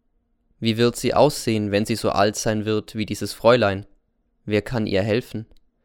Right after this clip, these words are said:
Ich setze mich an einen anderen Tisch und schreibe meinen Eltern. „Macht euch keine Sorgen, Gott wird schon helfen.“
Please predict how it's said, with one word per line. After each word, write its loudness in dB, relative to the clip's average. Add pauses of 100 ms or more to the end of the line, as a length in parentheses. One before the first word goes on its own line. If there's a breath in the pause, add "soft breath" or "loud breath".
(500)
Ich -10
setze 0
mich -2
an 0
einen 0
anderen 0
Tisch -6
und -6
schreibe 0
meinen -2
Eltern. -4 (640)
„Macht 0
euch 0
keine 0
Sorgen, 2 (120)
Gott -2
wird -2
schon -2
helfen.“ -4